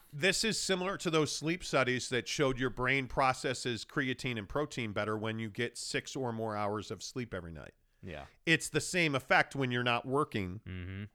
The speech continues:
Speaker 1: five days, that extra day off, those three straight days off that m-, a lot of people in Europe get is why many countries in Europe are healthier countries than in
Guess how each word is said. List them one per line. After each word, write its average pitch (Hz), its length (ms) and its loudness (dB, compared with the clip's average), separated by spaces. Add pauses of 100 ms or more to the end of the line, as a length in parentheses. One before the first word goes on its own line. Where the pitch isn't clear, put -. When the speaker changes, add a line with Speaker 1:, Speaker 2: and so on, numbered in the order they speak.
(280)
Speaker 1:
five 147 380 10
days, 143 260 2
that 120 240 2
extra 143 420 2
day 127 180 4
off, 131 220 4
those - 260 -6
three 147 240 -2
straight 127 300 -2
days 117 280 0
off 104 340 0 (380)
that 131 160 0
m-, 139 100 -6
a 139 100 4
lot 123 220 6
of 131 80 2
people 131 300 0
in 110 80 -2
Europe 117 320 -2
get 160 260 0 (220)
is 135 180 -2
why 127 300 6 (680)
many 156 300 6
countries 143 440 2
in 120 100 0
Europe 139 260 2
are 110 120 2
healthier 131 520 0
countries 117 480 -4
than 107 160 -6
in 104 240 -6